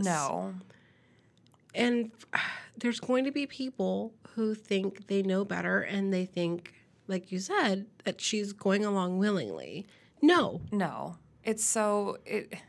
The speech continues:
Speaker 1: it's just really mind-boggling to me in, in situations like this to victim blame.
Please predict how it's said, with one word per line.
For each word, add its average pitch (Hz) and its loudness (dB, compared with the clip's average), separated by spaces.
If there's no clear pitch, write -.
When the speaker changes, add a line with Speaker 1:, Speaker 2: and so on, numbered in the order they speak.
Speaker 1:
it's - -8
just 214 0
really 190 2
mind-boggling 160 0
to - -4
me 165 -2
in, 156 -4
in - -4
situations 156 -4
like 151 -6
this 151 -4
to 160 -6
victim 147 -6
blame. 135 -6